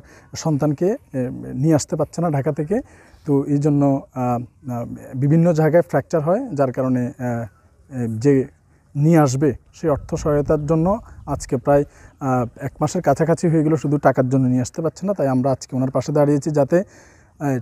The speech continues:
টাকা দিয়ে ঢাকা থেকে নোয়াখালী নিয়ে আসতে পারে। এই জন্য আমরা ওনাকে নগদ পাঁচ হাজার টাকা দিয়ে, দিয়ে যাব। আর এই আজকের এই পাঁচ হাজার টাকা স্পন্সর করছে আমেরিকার ডালাস শহর থেকে বাবু ভাই। ধন্যবাদ জানাচ্ছি আমেরিকার ডালাস শহরের বাবু ভাইকে। ওনার পাঁচ হাজার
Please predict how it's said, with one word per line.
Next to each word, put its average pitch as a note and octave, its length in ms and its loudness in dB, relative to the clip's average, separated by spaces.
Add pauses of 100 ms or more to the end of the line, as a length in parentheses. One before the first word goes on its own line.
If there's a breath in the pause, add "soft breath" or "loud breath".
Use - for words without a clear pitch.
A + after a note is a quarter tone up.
টাকা C#3 260 2
দিয়ে C#3+ 220 2
ঢাকা C3 260 0
থেকে D3+ 260 0
নোয়াখালী D3+ 360 2
নিয়ে D3+ 120 2
আসতে C#3+ 220 -4
পারে। E3+ 140 0
এই D3 60 -2
জন্য C3 200 0
আমরা C3 320 0 (400 soft breath)
ওনাকে D3 280 0
নগদ C#3 300 2
পাঁচ C#3 180 0
হাজার D3 220 0
টাকা D#3+ 180 2
দিয়ে, D3 200 2
দিয়ে C3+ 420 2
যাব। C3 280 2
আর C#3+ 240 4
এই C3+ 140 4
আজকের C#3 300 2
এই C#3 60 6
পাঁচ - 220 4
হাজার E3 140 6
টাকা D#3+ 240 6
স্পন্সর D#3 380 -2
করছে E3+ 340 2
আমেরিকার D3 360 2
ডালাস C#3+ 240 4
শহর D#3 180 -2
থেকে E3 220 -2
বাবু C#3 200 4
ভাই। F3+ 140 4 (420 loud breath)
ধন্যবাদ D#3+ 340 4
জানাচ্ছি E3 380 0
আমেরিকার D3 380 2
ডালাস C#3+ 240 4
শহরের E3 260 0
বাবু C#3 240 2
ভাইকে। E3 240 0
ওনার D3+ 200 2
পাঁচ - 220 0
হাজার D#3 140 2